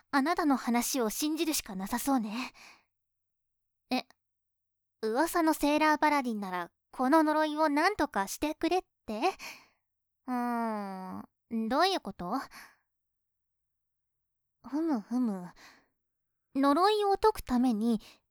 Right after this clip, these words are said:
自分なりに色々と調べ物をして、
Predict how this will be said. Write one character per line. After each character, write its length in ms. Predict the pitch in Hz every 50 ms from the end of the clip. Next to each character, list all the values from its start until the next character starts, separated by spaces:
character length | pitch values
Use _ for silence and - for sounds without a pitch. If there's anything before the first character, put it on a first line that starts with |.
| _
自 220 | - 202 220 240 226
分 240 | 285 294 294 285
な 100 | 285 277 269
り 120 | 262 262
に 280 | 262 262 262 254 240 240
色 180 | 247 262 294
々 200 | 302 294 269 285 277
と 120 | 285 277
調 260 | 262 - 262 285 294
べ 120 | 294 302 294
物 420 | 285 285 285 277 277 277 269 269
を 60 | 262
し 200 | 247 - - -
て、 400 | _ - 269 269 262 247 226 208